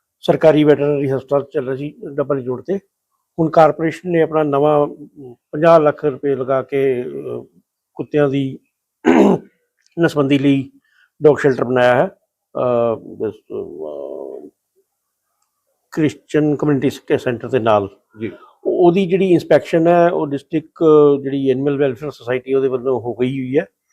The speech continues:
Speaker 1: Animal Welfare Board of India ਦੀ ਜਿਹੜੀ ਟੀਮ ਹੈ ਉਹ ਕੱਲ੍ਹ ਉਹਦੀ ਇੰਸਪੈਕਸ਼ਨ ਵਾਸਤੇ ਆ ਰਹੀ ਹੈ ਤੇ ਜਿਵੇਂ ਹੀ ਉਹਦੀ ਇੰਸਪੈਕਸ਼ਨ ਹੋ ਜਾਏਗੀ, ਹਮੇ-, ਸਾਨੂੰ ਗ੍ਰੀਨ ਸਿਗਨਲ ਮਿਲ ਜਾਏਗਾ ਤੇ maybe day after tomorrow we'll start, ਅ, ਜਿਹੜਾ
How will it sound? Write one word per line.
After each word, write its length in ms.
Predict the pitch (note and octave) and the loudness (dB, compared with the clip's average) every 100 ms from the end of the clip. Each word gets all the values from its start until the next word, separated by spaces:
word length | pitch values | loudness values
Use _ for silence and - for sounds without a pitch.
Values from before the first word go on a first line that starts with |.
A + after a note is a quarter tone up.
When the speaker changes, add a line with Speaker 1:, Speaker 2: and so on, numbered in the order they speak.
| _ _ _ C3 | _ _ _ 2
Speaker 1:
Animal 240 | D3+ E3 | 4 4
Welfare 480 | E3+ D#3 D3 C#3 D#3 | 2 2 2 0 -6
Board 260 | D3 C#3 C#3 | 0 2 2
of 180 | C#3 | 0
India 240 | C3 C#3 C3+ | -2 0 0
ਦੀ 220 | C#3 C#3 | -2 -8
ਜਿਹੜੀ 200 | B2 C3 | -10 -14
ਟੀਮ 280 | - B2+ C3 | -10 -8 -2
ਹੈ 60 | |
ਉਹ 80 | C3+ B2+ | -2 -2
ਕੱਲ੍ਹ 160 | C#3 | -6
ਉਹਦੀ 160 | B2+ B2+ | -6 -8
ਇੰਸਪੈਕਸ਼ਨ 400 | G#2 C3 A2+ B2+ | -8 -10 -10 -8
ਵਾਸਤੇ 240 | A#2+ - | -8 -4
ਆ 100 | A#2+ | -2
ਰਹੀ 200 | A2 C3 | -2 -4
ਹੈ 60 | F#3+ - _ _ _ _ _ | -8 -10 _ _ _ _ _
ਤੇ 460 | C3+ C3 B2+ B2 A#2 A#2+ - - _ | 4 6 4 0 -2 -8 -16 -20 _
ਜਿਵੇਂ 200 | C#3 D#3 | -2 2
ਹੀ 320 | D#3+ E3 E3 | 4 2 0
ਉਹਦੀ 200 | D3 C#3+ | -2 -2
ਇੰਸਪੈਕਸ਼ਨ 460 | D3 - C3+ - D3 | -4 -2 -4 -4 -8
ਹੋ 200 | A#2 B2+ | -4 -2
ਜਾਏਗੀ, 400 | C3 C#3 D3 C3 | -2 -2 -4 -4
ਹਮੇ-, 460 | A2+ B2 G2 A#2+ A2+ | -6 -8 -8 -8 -8
ਸਾਨੂੰ 260 | B2 A#2+ | -8 -12
ਗ੍ਰੀਨ 240 | A2+ A#2+ A#2+ | -10 -14 -12
ਸਿਗਨਲ 320 | A#2+ B2 A#2 | -6 -6 -6
ਮਿਲ 200 | A#2+ A#2 | -8 -4
ਜਾਏਗਾ 380 | C#3+ D3 C3 - _ _ _ _ _ _ | 0 2 0 -2 _ _ _ _ _ _
ਤੇ 380 | A#2+ A2+ G#2+ G2+ F#2 - G2+ | -4 -2 -2 -4 -8 -10 -10
maybe 460 | G#2 G#2 G#2+ B2+ C3 | -8 -10 -6 -4 -4
day 160 | B2+ C3 | 0 0
after 180 | - C3 | -2 -10
tomorrow 260 | C3+ C3+ C3 | -4 -2 -2
we'll 180 | C3 C3 | -4 -10
start, 340 | - C#3+ C3 | -2 2 2
ਅ, 1200 | - - A2 F#2+ F2 E2 E2+ F#2 F2+ E2+ - F2+ | 0 -8 -6 -4 -6 -10 -10 -10 -12 -14 -18 -20
ਜਿਹੜਾ 300 | G2+ G2+ G2 | -12 -10 -10